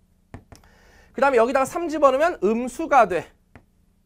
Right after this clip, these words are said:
여기다가 삼 집어넣으면 음수가 돼. 아, 그러면 일단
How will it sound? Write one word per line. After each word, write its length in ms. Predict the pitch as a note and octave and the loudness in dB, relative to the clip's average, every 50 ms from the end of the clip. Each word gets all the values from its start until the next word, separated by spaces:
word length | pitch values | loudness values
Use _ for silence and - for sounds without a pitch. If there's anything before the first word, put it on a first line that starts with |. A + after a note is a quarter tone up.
| _ - - _ _ - - _ _ _ _ _ _ - | _ -20 -20 _ _ -20 -20 _ _ _ _ _ _ -4
여기다가 340 | F3+ G#3+ B3+ C4 C4+ B3+ B3 | -2 -2 0 0 0 0 -2
삼 240 | - - E4 E4 | -4 -6 -8 -6
집어넣으면 580 | D4 D4 D4 C4+ B3+ B3+ C4+ E4 F#4+ G4 F#4 - - | -6 -2 0 2 2 2 2 0 0 0 -4 -6 -4
음수가 760 | F3 G3+ A3 A#3 B3 B3+ B3 - - E4 C4+ C#4+ C4+ A3 F#3+ | -2 -2 -2 -2 -4 -6 -8 -10 -10 -4 0 2 4 4 2
돼. 160 | D3+ C3 B2+ - | 0 -4 -6 -4
아, 1000 | - C#3+ F3 G3+ A3 A#3 A#3+ B3 B3+ C4 C4 C4 C4 B3 A#3 A3 G#3+ E3+ D3 - | 0 2 4 4 4 4 6 6 8 8 8 8 8 8 8 6 6 6 4 0
그러면 520 | - F#3+ G3+ G#3+ A#3 C#4 D4+ E4+ F#4 F4 - _ - - - _ _ | -4 -4 -4 -2 0 0 0 0 0 -2 -6 _ -20 -20 -20 _ _
일단 480 | - A#3 C4 C4 - D4+ D#4 E4+ F4 | -6 -6 -6 0 2 2 2 2 2